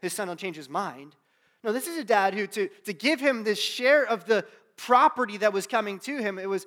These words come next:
it, it, there's this word right here, it's different than the other times that Luke uses this word property in our English versions, but right here in verse twelve,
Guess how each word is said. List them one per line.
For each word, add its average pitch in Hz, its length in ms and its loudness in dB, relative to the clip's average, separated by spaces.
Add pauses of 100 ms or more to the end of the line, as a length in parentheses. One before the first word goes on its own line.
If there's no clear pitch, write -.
(140)
it, 208 120 2
it, 208 120 2
there's 214 160 4
this 214 260 -6
word 247 260 2
right 277 180 4
here, 220 280 0
it's 190 140 -4
different 269 400 -2
than 226 100 -4
the 202 120 0
other 226 160 0
times 196 320 -8
that 175 160 -10
Luke 190 160 -8
uses 185 180 -14
this 165 140 -16
word 170 160 -10
property 185 420 -2
in 156 80 -12
our 165 160 -6
English 180 420 -14
versions, 143 360 -14
but 160 100 -10
right 208 200 -2
here 240 120 -6
in 190 80 -6
verse 180 160 -10
twelve, 202 300 -2